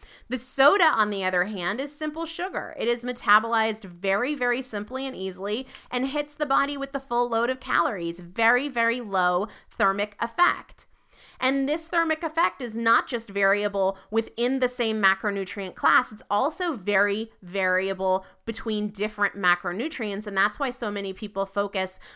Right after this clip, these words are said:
when your goal is fat loss, on emphasizing proteins over carbohydrates, for example. So let's compare the different thermic effect between carbohydrates. So the thermic effect of carbohydrates, the amount of energy required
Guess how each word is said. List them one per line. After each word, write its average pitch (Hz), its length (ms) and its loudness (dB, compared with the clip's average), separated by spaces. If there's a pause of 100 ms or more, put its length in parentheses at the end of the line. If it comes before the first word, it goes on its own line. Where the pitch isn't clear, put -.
when 214 160 -2
your 214 120 0
goal 180 260 4
is 175 160 -2
fat 392 280 6
loss, 190 340 6 (300)
on 247 180 6
emphasizing 247 720 -2
proteins 247 1040 -2
over 208 240 0
carbohydrates, 233 720 -4
for 180 160 -4
example. 160 560 -10 (600)
So 254 180 -2
let's 254 200 -2
compare 262 400 0
the 220 80 -2
different 214 380 -2
thermic 190 320 -2
effect 165 540 -2 (280)
between 220 800 -2 (240)
carbohydrates. 202 1000 0
So 254 140 0
the 247 100 0
thermic 359 480 2 (140)
effect - 320 -4
of 269 140 -6
carbohydrates, 214 1200 -2
the 214 140 -4
amount 247 380 0
of 381 120 -4
energy 285 420 -6
required 254 880 -2